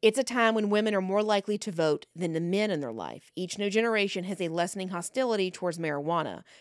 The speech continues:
finding favor with it in spite of their parents or grandparents. The emergence of identity politics gives women a unique opportunity to legitimize marijuana for medical purposes. Leveraging the political environment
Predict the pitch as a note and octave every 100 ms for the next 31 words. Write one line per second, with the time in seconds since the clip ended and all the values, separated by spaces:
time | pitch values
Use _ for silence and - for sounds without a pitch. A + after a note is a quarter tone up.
0 | - F#3 F3+ F3 A3 A3+ G#3+ E3+ D#3+ D#3+
1 | E3 - - G#3 G#3+ G#3 G3+ G#3 - E3+
2 | D#3 - - - D#3+ D3+ F3 F3 E3+ C#3+
3 | F2+ D#2+ - - _ _ - B3+ B3+ D4
4 | E4 D4+ A3 G#3+ G3+ G#3+ G#3 G3 F#3+ F#3+
5 | E3+ D#3+ A#2+ - - F#3+ F3 G#3+ G#3+ G3
6 | F3+ F#3 G3 F#3+ F3 E3 - - - G3+
7 | F3+ E3+ F3+ F3+ E3 A#3 A#3 G3 F#3 F3
8 | F3 G3+ G#3 F#3+ D#3+ C#3+ D#3 E3 D#3+ D3
9 | D3 - F#3 F3 D3 A2 F#2 - _ -
10 | - - - G#3+ B3+ C#4+ G#3 G#3 G3 F#3+
11 | F#3 G3 A3 A#3 A#3 G#3+ F#3 F3+ F#3+ G3
12 | E3+ D3+